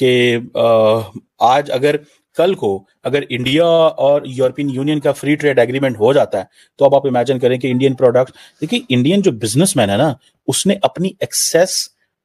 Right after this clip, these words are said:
Europe के अंदर, Australia के अंदर, Arab world के अंदर, ASEAN के अंदर उन्होंने compete किया है। मैंने एक दफा एक पाकिस्तानी से पूछा, trust me, मैंने उससे पूछा, मैंने कहा, "यार, ये, मतलब, हमारे इतने ये अच्छे ताल्लुकात हैं,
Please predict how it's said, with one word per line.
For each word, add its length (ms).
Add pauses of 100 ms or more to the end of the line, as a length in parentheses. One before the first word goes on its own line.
(120)
Europe 480
के 100
अंदर, 360 (160)
Australia 520
के 180
अंदर, 440
Arab 220
world 280
के 100
अंदर, 240
ASEAN 500
के 180
अंदर 360 (100)
उन्होंने 220
compete 500
किया 260
है। 100 (540)
मैंने 200
एक 100
दफा 200
एक 100
पाकिस्तानी 420
से 100
पूछा, 460 (100)
trust 200
me, 140 (340)
मैंने 160
उससे 180
पूछा, 280
मैंने 220
कहा, 140
"यार, 160
ये, 340
मतलब, 420
हमारे 300
इतने 320
ये 140
अच्छे 440
ताल्लुकात 520
हैं, 200